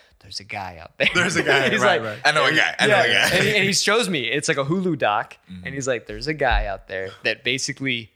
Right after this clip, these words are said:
Speaker 1: figured out the formula or had the formula from back then and
Speaker 2: Scientist.
Speaker 1: still produces Quaaludes."
Speaker 2: Wow.
Speaker 1: And he's showing me this Hulu doc where people are just, like, fucking passed out everywhere after fucking doing some ludes.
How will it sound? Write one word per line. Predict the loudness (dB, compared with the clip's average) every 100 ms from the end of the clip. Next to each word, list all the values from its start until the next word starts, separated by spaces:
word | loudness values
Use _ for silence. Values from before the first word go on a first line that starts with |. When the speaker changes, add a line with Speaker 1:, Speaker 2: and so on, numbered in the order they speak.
| _
Speaker 1:
figured | -20 -4 -2 0 0
out | 0 0
the | -8
formula | -4 -4 -2 0
or | 0 0
had | 0 -2 -2
the |
formula | -10 -10 -8 -8
from | -6
back | -4 -2
then | -4 -8
and | -10 _
Speaker 2:
Scientist. | -4 -2 -2 -4 -2
Speaker 1:
still | 0 0 0
produces | -2 -8 -6 -6 -4 -4 -6 -10 -14
Quaaludes." | -10 -6 -6 -6 -16 -20 -20
Speaker 2:
Wow. | -20 -20 -20 _ _
Speaker 1:
And | -18
he's | -12 -4
showing | -2 -2
me | -2
this | -4 -4
Hulu | -4 -4 -4 0
doc | 2 2 -2
where | -12
people | -8 -8 -4 -4
are | -4
just, | -6 -8
like, | -8 -10 -12 -20 _ _ _ _ _ _ _ _ _
fucking | -6 -4 -4 -6
passed | 2 2 2 2
out | 4 4
everywhere | 2 4 4
after | 4 4 0
fucking | 0 2 2 -2
doing | 0 0
some | -2 -2
ludes. | 0 0 -2 -10